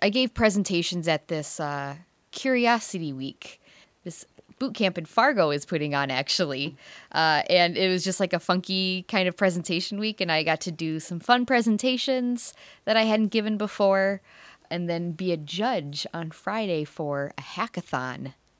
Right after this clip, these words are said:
that they put together. And so that was super fun, but it was a long week. That was all extra on top of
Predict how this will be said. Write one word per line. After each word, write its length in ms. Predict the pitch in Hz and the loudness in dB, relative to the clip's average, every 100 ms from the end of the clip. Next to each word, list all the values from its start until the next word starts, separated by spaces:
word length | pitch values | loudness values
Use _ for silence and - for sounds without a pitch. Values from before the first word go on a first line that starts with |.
| _ | _
that 160 | 147 | -10
they 160 | - 139 | -6 -6
put 260 | 135 156 - | -8 -12 -12
together. 380 | 139 127 123 | -6 -4 -4
And 240 | 135 - 156 | -8 -8 -10
so 140 | 165 | -4
that 80 | 156 | -2
was 120 | 156 | -2
super 280 | - 156 143 | -4 -4 -6
fun, 260 | - 123 123 | -4 -6 -4
but 220 | 117 - - - - - - | -6 -8 -16 -20 -20 -8 0
it 40 | |
was 100 | 226 | 2
a 60 | 220 | 4
long 280 | 190 165 | 2 0
week. 420 | 147 123 - - _ _ - | -2 -6 -10 -20 _ _ 0
That 80 | |
was 80 | 185 | 4
all 180 | 180 180 | 6 6
extra 340 | 165 - - 135 | 2 -2 -4 -6
on 140 | 139 | -6
top 240 | 147 135 | -10 -10
of 320 | 87 104 - | -10 -12 -16